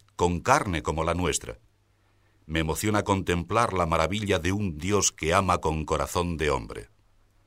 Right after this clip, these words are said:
Entre tantas escenas como nos narran los evangelistas,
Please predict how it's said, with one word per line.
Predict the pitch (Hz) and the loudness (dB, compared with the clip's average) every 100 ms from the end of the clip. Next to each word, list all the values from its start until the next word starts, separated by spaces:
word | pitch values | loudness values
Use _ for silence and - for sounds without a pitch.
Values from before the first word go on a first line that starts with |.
| _ _ _ _ _ _ _ _ _ _ - | _ _ _ _ _ _ _ _ _ _ -4
Entre | 95 95 101 | -2 2 4
tantas | 135 147 135 120 | 6 4 2 2
escenas | 98 - 80 69 71 | 2 2 0 0 -4
como | 85 78 | -4 -2
nos | 76 - | -4 -2
narran | 85 117 113 90 | 2 2 2 0
los | 80 | 0
evangelistas, | 80 78 - 85 107 - 67 | 0 0 -2 -4 -4 -6 -8